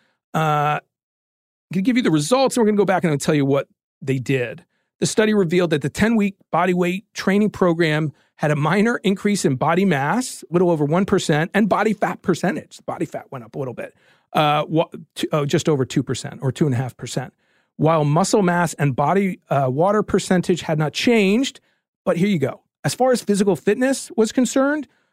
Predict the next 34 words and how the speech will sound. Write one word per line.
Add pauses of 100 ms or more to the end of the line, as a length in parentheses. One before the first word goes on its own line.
(160)
body
weight
exercises
had
a
positive
impact
on (140)
all
of
the
elements
of
physical
fitness
that
they
measured, (540)
and
statistically
significant
increases
in
explosive
strength, (420)
uh,
which
is (360)
interesting
and
exciting, (340)
and
strength
endurance